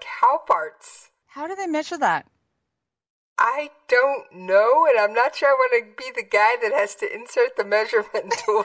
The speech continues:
Speaker 1: into the business end of the cow either.
Speaker 2: <laughs>
Speaker 1: I think it's,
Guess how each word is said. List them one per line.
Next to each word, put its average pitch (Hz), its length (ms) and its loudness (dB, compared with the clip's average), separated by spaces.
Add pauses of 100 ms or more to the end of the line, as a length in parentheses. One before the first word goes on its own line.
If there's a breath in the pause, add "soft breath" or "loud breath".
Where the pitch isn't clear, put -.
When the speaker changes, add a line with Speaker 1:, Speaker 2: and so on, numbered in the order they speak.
Speaker 1:
into 214 220 -4
the 202 180 -4
business - 420 -16
end 494 360 -2
of 480 80 4
the 466 280 0 (100)
cow 285 440 6 (160)
either. 294 520 -2 (800)
Speaker 2:
<laughs> - 0 -
Speaker 1:
I 440 1500 -2
think 320 240 -6
it's, 320 260 -2